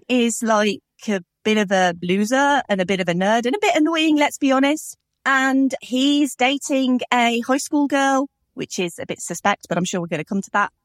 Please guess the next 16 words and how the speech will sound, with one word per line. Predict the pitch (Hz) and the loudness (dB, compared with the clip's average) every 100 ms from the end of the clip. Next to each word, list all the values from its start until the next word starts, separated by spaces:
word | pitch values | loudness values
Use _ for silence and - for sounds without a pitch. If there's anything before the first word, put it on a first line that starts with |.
| _ _ _ - | _ _ _ -4
And, | 277 277 277 285 | 0 2 2 2
uh, | 277 262 262 240 - | 2 4 4 2 0
he's | 269 254 | 0 0
at | |
a | 226 | 0
party | 277 262 277 254 | 0 0 -2 -2
and | 220 226 220 | 2 2 0
he | 226 233 226 233 226 - | -2 -2 0 0 -2 -6
sees, | - 277 262 254 247 - | -2 2 2 0 -2 -2
like, | 220 110 - - | -2 -2 -14 -2
in | 254 247 | 2 2
the | - | 0
corner, | 262 254 247 247 240 233 | 0 2 4 4 2 0
this | 220 196 | -2 -4
beautiful | 247 262 - 226 | -2 -2 -2 -2
girl | 220 214 214 208 214 | 2 2 4 2 0